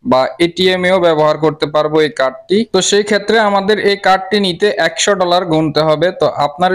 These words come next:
যদি এই কার্ডটি প্রয়োজন হয়, ফিজিক্যাল কার্ডটি, আপনি হচ্ছে এটার জন্য অ্যাপ্লাই করতে পারেন। তো যেহেতু অফার চলতেছে ফিফটি পার্সেন্ট ডিসকাউন্ট, আমি হচ্ছে দশ ডলার দিয়ে না কিনে পাঁচ ডলার দিয়ে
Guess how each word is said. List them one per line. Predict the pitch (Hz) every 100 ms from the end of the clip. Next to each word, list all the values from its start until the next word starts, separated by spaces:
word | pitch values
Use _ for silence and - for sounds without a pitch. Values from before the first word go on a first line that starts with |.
| 180
যদি | 175 185 - 160
এই | 156
কার্ডটি | 151 151 - 165
প্রয়োজন | 151 147 156 170 160
হয়, | 139 151
ফিজিক্যাল | - 143 147 151 147 143
কার্ডটি, | 131 - 170 135
আপনি | 135 127 139
হচ্ছে | 143 - 151
এটার | 143 147 143
জন্য | 147 175 170
অ্যাপ্লাই | - 131 123 139
করতে | 135 127 117
পারেন। | 101 - - -
তো | 180 196
যেহেতু | 170 190 196 226 175
অফার | 170 202 202 202
চলতেছে | 185 180 196 202
ফিফটি | 170 151 - 170
পার্সেন্ট | 170 - 190 170
ডিসকাউন্ট, | 147 - 147 156 170 147
আমি | 160 160
হচ্ছে | 156 - 175 147
দশ | 147 143
ডলার | 151 156 151
দিয়ে | 160 160 143
না | 143 143
কিনে | - 156 180 196
পাঁচ | 147 143 139
ডলার | 139 143 139
দিয়ে | 143 143